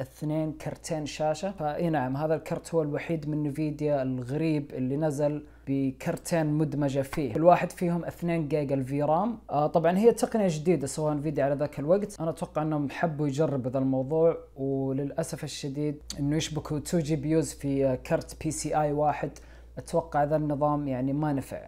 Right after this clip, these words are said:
أنا أقول لكم واجهت مشاكل دحين لما شغلته ولعبت عليه، بعد شوي في البنش ماركات بتكلم معاكم. فعرفنا سبب التسمية إنه أثن-، كرتين مدمجة.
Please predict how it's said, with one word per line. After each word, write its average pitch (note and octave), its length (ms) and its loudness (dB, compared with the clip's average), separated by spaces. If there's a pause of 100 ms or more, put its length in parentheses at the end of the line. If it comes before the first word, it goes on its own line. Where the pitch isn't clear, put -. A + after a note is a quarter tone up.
أنا D#3 140 -4
أقول D3+ 240 -2
لكم D3+ 260 -6
واجهت C#3 440 -4
مشاكل C3 380 -6
دحين B2+ 280 -8
لما B2+ 180 -4
شغلته C3 500 -6
ولعبت A#2 320 -6
عليه، C#3 140 0
بعد C3 240 -4
شوي B2 220 -4
في - 100 -14
البنش B2 400 -8
ماركات B2 320 -10
بتكلم B2 300 -8
معاكم. D#3 360 0 (260)
فعرفنا G#3+ 520 4
سبب G3 300 0
التسمية G#3 580 -2
إنه E3 280 2
أثن-، F3 240 -4
كرتين F3 440 0
مدمجة. F3+ 500 2